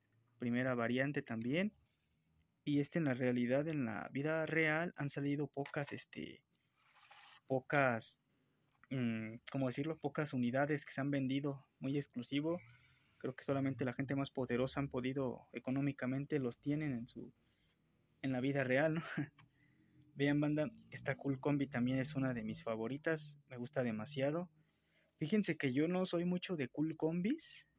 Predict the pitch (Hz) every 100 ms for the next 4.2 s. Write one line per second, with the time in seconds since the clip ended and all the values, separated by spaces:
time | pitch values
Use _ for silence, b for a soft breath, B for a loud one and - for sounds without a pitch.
0 | _ - 135 151 151 143 143 147 143 143
1 | 147 143 143 120 113 - - 120 143 143
2 | - 143 147 151 156 156 _ - 175 175
3 | 190 - _ b b b b 143 143 -
4 | 175 160